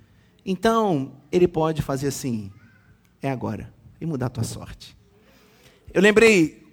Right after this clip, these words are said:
do segundo domingo de julho de mil novecentos e noventa e nove, quando eu entreguei minha vida pra Jesus. E eu lembrei que minha vida mudou em duas horas.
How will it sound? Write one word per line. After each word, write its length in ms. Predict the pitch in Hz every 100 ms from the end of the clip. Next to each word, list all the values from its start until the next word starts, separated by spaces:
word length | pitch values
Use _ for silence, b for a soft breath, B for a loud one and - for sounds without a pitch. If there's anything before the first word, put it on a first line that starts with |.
| -
do 140 | 165
segundo 340 | 175 185 226 240
domingo 400 | 214 202 208 170
de 200 | 131 156
julho 280 | 127 185
de 140 | 151 151
mil 80 | 170
novecentos 300 | 170 170 156
e 20 |
noventa 220 | 156 131
e 20 |
nove, 240 | 135 143 131
quando 200 | 139 143
eu 40 |
entreguei 300 | 143 135 147
minha 120 | 147
vida 220 | 135 151
pra 140 | 151 143
Jesus. 560 | 156 143 165 131 - - _ _ _ b b b b b
E 60 |
eu 80 | 175
lembrei 320 | 233 196 185
que 100 | 220
minha 160 | 202 180
vida 220 | 160 196
mudou 300 | 196 151 165
em 100 | 185
duas 300 | 156 196 131
horas. 420 | 104 104 - -